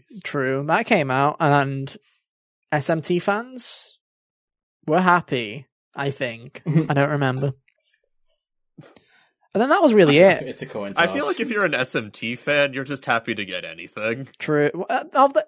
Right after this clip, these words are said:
Speaker 2: S M T fans
Speaker 1: You're
Speaker 2: can fuck off this year. They got a remaster and a new game. They can't be like, "Oh, we're
Speaker 1: <laughs>
Speaker 2: starving over here. Help us, help us. Atlas, we're starving." I mean,
Speaker 1: <laughs>
Speaker 2: wasn't
Speaker 1: Took
Speaker 2: S-,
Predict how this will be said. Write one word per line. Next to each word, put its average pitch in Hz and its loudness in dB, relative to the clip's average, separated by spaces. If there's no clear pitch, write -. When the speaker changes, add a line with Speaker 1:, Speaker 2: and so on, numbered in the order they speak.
Speaker 2:
S 311 4
M 302 2
T 262 2
fans 160 6
Speaker 1:
You're 180 4
Speaker 2:
can 147 -2
fuck - 4
off 175 4
this 139 0
year. 123 2
They 143 2
got 240 2
a 226 4
remaster 190 2
and 190 2
a 180 2
new 139 -2
game. 127 -2
They 208 2
can't 208 4
be 175 6
like, 143 6
"Oh, 165 2
we're 156 6
Speaker 1:
<laughs> - -
Speaker 2:
starving 170 6
over 131 0
here. 135 0
Help 214 6
us, 160 4
help 247 4
us. - 0
Atlas, 233 4
we're 233 6
starving." 202 6
I 208 2
mean, 240 -2
Speaker 1:
<laughs> - -12
Speaker 2:
wasn't 277 4
Speaker 1:
Took 135 -2
Speaker 2:
S-, 262 -2